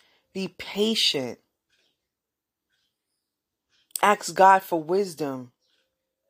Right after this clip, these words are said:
Ask God for obedience.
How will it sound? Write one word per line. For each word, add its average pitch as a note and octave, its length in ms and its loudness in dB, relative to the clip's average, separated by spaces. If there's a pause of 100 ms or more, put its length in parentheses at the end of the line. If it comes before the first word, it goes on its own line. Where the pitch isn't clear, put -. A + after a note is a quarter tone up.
(960)
Ask D#3+ 260 -4
God E3 260 2
for - 180 -6
obedience. C#3+ 1120 -12